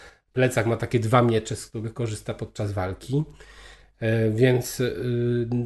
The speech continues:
wygląda to, no, średnio, ale, y, design, y, świata, y, mi akurat przypadł do gustu. E, jeżeli chodzi o różnorodność lokacji, no to faktycznie początkowo wydaje się, że to jest jednolite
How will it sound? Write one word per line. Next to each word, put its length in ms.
wygląda 540
to, 500
no, 380
średnio, 840
ale, 500
y, 420
design, 640
y, 340
świata, 680
y, 160
mi 480
akurat 380
przypadł 340
do 120
gustu. 500
E, 180
jeżeli 340
chodzi 260
o 80
różnorodność 600
lokacji, 440
no 60
to 200
faktycznie 480
początkowo 760
wydaje 380
się, 180
że 120
to 100
jest 140
jednolite 680